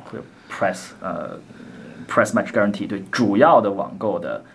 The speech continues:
电子产品的网站，包括亚-，亚马逊啊、B H Photo 啊，啊，都可以，他们是百分之一百一 guarantee 啊，也就是说，如果你能找到啊，这几家网站上面东西比他们的便宜，他们返还差价的百分之一百一十啊。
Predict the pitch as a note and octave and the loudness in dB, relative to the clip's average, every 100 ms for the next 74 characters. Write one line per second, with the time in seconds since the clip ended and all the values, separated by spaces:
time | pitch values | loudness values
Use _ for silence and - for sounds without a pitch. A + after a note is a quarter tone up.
0 | - - G#2+ F2+ F#2+ F#2+ F2+ - - E2 | -20 -6 -6 -4 -8 -8 -8 -10 -10 -6
1 | F#2+ F#2+ E2+ D#2+ D#2 G2 G2 - G2+ F#2 | -6 -4 -6 -6 -6 -4 -4 -6 -8 -6
2 | E2+ E2+ E2+ F2 E2 - E2+ D#2+ C2 B1+ | -6 -6 -8 -10 -8 -4 -4 -2 -4 -6
3 | - - - - - C2+ C2+ - B2+ B2 | -10 -14 -20 -18 -12 -10 -10 4 4 4
4 | B2+ F#2 F2 D#2 - - - - - - | 2 -2 -2 -6 -10 -14 -20 -20 -20 -20
5 | - - G#2 G3 F#2 F2 C#3+ C#3 D3 D3 | -10 -4 -4 0 0 0 -4 -2 -2 -4
6 | D3+ - - B2+ C#3+ - - - - - | -6 -6 -6 -6 -4 -4 -6 -10 -14 -16
7 | - - A#2 G#2 G#2+ A#2+ A2+ C#3 C3+ B2+ | -16 -14 -6 -4 -2 -2 2 6 6 6
8 | D3+ B2+ G#2 A#2+ A#2+ C3+ F3 - B2 - | 6 6 6 6 6 6 2 0 0 0
9 | - D3+ A#2+ - A2 F#2 - - - - | 2 4 4 0 -12 -12 -14 -20 -20 -20
10 | - - D#3 B2+ - G2+ A2+ A#2 E2+ A#2+ | -20 0 2 2 -2 0 2 2 0 0
11 | A2 G#2+ G2 G#2 A2 A2 F2 - C3+ A#2 | -2 -2 -8 -8 -8 -10 -12 -8 -6 -6
12 | - E2 A#2 - - _ - G#2 G#2 F#2+ | -8 -8 -6 -8 -10 _ -12 -8 -8 -8
13 | - - - - E2+ A3+ - A2 A2 - | -6 -6 -6 -6 -6 -6 -6 -4 -4 -6
14 | - G2+ G#2+ - A2+ C#3 C#3 - F2+ F2+ | -10 -8 -6 -8 -6 -2 -2 -2 -6 -8
15 | - G2 F2+ D#2+ | -10 -8 -8 -8